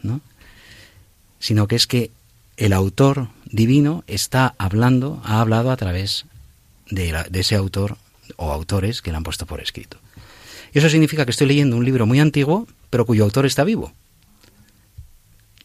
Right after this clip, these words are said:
Y con cuyo autor estoy en diálogo. Y entonces es un libro que desde la fe me resulta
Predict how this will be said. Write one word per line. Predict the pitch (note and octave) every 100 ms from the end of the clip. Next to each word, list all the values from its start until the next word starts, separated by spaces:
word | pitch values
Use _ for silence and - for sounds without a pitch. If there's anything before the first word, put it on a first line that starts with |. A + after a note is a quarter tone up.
| _ _ -
Y | B2
con | B2 A#2+
cuyo | - C3 A#2
autor | A#2+ C3
estoy | D3 - A#2
en | A2+
diálogo. | D#3 F3+ C#2+ C2 - _ _ _ _ _ _ - - _ _ _ _
Y | G#2+
entonces | G2+ B2+ B2+ D3+ D3 - _ -
es | G#2 B2+
un | B2+
libro | B2 A#2+ C#3 - -
que | - F#2 -
desde | A2 C3+ C#3+
la | C#3
fe | G#2+ B2+ - -
me | -
resulta | F2 - F2+ E2+ F#2+ G2